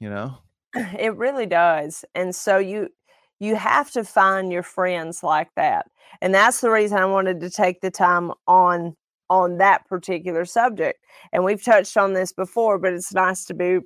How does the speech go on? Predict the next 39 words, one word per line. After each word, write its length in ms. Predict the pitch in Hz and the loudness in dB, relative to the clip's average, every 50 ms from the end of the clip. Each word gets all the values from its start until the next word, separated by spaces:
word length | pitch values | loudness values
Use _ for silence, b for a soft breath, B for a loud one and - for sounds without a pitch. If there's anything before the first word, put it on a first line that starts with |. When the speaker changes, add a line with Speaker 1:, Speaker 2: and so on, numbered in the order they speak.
| _ _ - | _ _ -14
Speaker 2:
reminded, 920 | 175 170 160 180 190 185 196 185 185 185 185 180 170 160 - - - - | -12 -8 -2 0 0 0 2 2 2 2 0 -2 -4 -6 -8 -8 -8 -10
you 160 | - 180 190 | -8 -6 -6
know, 300 | 180 170 165 165 160 160 _ _ _ _ _ - | -4 -2 -2 -2 -4 -4 _ _ _ _ _ 2
find 340 | 226 202 202 220 247 247 | 4 4 4 4 2 -2
people 380 | 247 254 240 233 - - 226 214 | -4 -6 -8 -6 -4 -2 -2 0
who 140 | 208 220 208 | 0 0 0
will 120 | 196 196 196 | 0 -2 -2
speak 380 | 190 - - 208 196 185 139 | -4 -4 -2 0 0 0 2
life 380 | 135 - 185 175 170 175 - - | 2 4 4 4 4 2 -2 -6
into 360 | 160 147 160 165 - 180 156 | -10 -10 -10 -10 -8 -8 -6
you 240 | 147 139 139 113 87 _ 110 | -6 -6 -8 -8 -10 _ -16
Speaker 1:
Mm-hmm. 200 | 104 110 104 98 101 | -20 -18 -12 -4 0
Speaker 2:
and 200 | - 170 175 175 | 0 0 2 2
not 240 | 180 180 - - | 2 2 2 0
tear 260 | - - 214 170 160 170 | -2 0 2 2 2 2
you 160 | 170 170 170 | -2 -4 -4
down. 400 | - 170 151 135 113 87 87 - _ _ _ | -2 -2 -2 -2 -4 -8 -10 -12 _ _ _
Speaker 1:
Yeah. 180 | - 107 104 92 - | -18 -16 -16 -14 -6
Speaker 2:
So 220 | - - 262 254 | 2 4 6 6
now, 420 | 262 262 262 262 269 269 269 269 - | 6 6 6 6 8 8 8 6 6
okay, 340 | - 233 233 - 269 233 220 | 4 2 4 4 6 6 6
we're 160 | 208 208 214 | 6 6 2
moving 400 | 208 233 240 254 262 247 247 233 | 2 4 4 4 4 4 4 4
on. 340 | 220 208 196 180 151 123 - _ _ | 6 6 6 4 2 0 -8 _ _
<clears throat> 120 | _ - - | _ 0 2
Mary 640 | 294 262 233 254 214 196 190 202 233 254 269 269 262 | 4 4 4 2 0 -2 0 2 4 6 6 4 4
finally 400 | - - 247 240 247 240 240 233 | 2 2 2 2 2 2 -2 -6
comes 400 | 220 - 240 220 208 220 214 - | -6 -2 -2 -2 -2 -2 -6 -4
back. 360 | - 196 185 175 165 - - | 0 2 2 2 2 0 -4
She's 260 | - - 233 226 208 - | -10 -10 -10 -10 -10 -8
to 160 | - 269 262 | -6 -4 -4
a 80 | 277 | -4
place 400 | 269 - 262 226 214 214 208 - - | -4 -2 0 0 0 0 -2 -6 -6
now. 200 | 196 196 196 196 | -4 -2 -2 -2
Her 120 | 185 190 | -2 -4
promise 480 | 180 - 214 202 202 208 220 220 - - | -6 -2 0 0 0 0 -2 -6 -6 -6
is 160 | 208 202 190 | -6 -6 -4
not 240 | 208 190 185 160 107 | -2 -2 -2 -2 0
dying. 420 | 107 160 165 147 117 92 82 - | 0 0 0 0 -2 -8 -10 -14